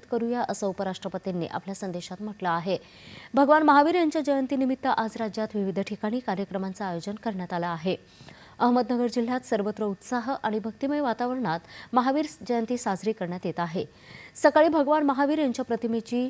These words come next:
सवाद्य मिरवणूक काढण्यात आली. तसंच ठिकठिकाणी भगवान महावीर यांच्या प्रतिमेचं पूजन करून त्यांना अभिवादन करण्यात आलं. बीड जिल्ह्यातल्या आष्टी इथं भगवान महावीर यांच्या जयंतीनिमित्त भव्य शोभायात्रा आणि पालखी घेऊन मिरवणूक काढण्यात आली.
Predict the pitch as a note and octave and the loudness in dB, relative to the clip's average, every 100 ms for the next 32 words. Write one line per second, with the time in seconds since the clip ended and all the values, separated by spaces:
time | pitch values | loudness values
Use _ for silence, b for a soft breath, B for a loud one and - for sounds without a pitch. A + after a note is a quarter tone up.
0 | - - G#3+ G#3+ A3+ B3 A3 G3+ G3 G3 | -6 -2 0 0 -2 -2 -2 -2 -4 -4
1 | G3+ F#3 A3+ B3+ B3 - _ _ _ B3 | -4 -2 -4 -4 -4 -6 _ _ _ -4
2 | G#3 - B B - D#4 - D4+ D4 D4 | -2 -4 B B 0 0 2 -2 0 0
3 | C4 G#3 A3+ A3 G3+ A3+ C4+ B3+ A#3+ - | -2 0 0 0 -2 -2 0 0 -2 -6
4 | F#3+ G#3+ G#3 G#3 G#3 G3 B3 C4+ A3+ E3+ | -6 -4 -6 -6 -6 -6 -4 -4 -2 -4
5 | C#3+ B B - A3 A3+ - G3+ A#3 G#3+ | -4 B B 0 2 2 -2 -4 -4 -6
6 | G3 - F#3+ F3 E3+ E3+ D#3+ - B B | -8 -8 -8 -6 -4 -4 -4 -8 B B
7 | B B3 C4 C4+ B3+ B3+ C4 A#3+ G#3+ - | B 6 6 4 0 -2 0 0 -2 -2
8 | A#3 A3+ A#3+ A3+ G3 G#3+ G#3+ G3+ G#3 C4 | -2 -2 -4 -4 -2 0 -2 -2 -2 -2
9 | B3 A3+ G#3+ G#3+ G#3 G#3+ F#3+ C4 - E3 | -2 -4 -4 -4 -4 -4 -4 -4 -2 -4
10 | - B B B3+ C4 D4+ B3 A3 C#4+ C4+ | -4 B B 2 2 2 0 -2 -2 -6
11 | C#4 C#4 A3+ A3+ G#3 F#3 A#3+ A3 A3+ B3+ | -6 -4 -4 -2 -2 -2 -2 0 -2 -2
12 | A#3+ G3 F#3 F#3+ - G3 E3+ E3+ E3+ | -2 -2 -4 -6 -6 -6 -6 -4 -2